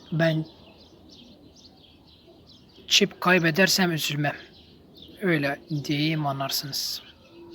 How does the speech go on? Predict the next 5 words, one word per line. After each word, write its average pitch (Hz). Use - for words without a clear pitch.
Dokuz 139
geldi. 139
Üçe 151
atalım. 139
Buradan 175